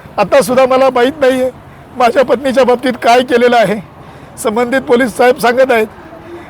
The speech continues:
की "आम्ही तपास करतोय, लोकेशन शोधतोय", परंतु अजूनही तिचा काही शोध भे-, भेटत नाही आहे. मी आपल्या माध्यमातून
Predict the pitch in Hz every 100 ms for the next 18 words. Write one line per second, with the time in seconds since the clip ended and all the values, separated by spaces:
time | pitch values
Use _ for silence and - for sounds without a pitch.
0 | - 269 262 294 - - 220 240 240 262
1 | 233 - 240 247 226 226 - 277 254 208
2 | 240 254 220 - - - - - - -
3 | 254 302 254 220 269 247 269 226 240 277
4 | 247 - 254 269 320 285 247 220 269 285
5 | 247 240 233 - - - - 208 247 220
6 | 262 254 240 269 262 233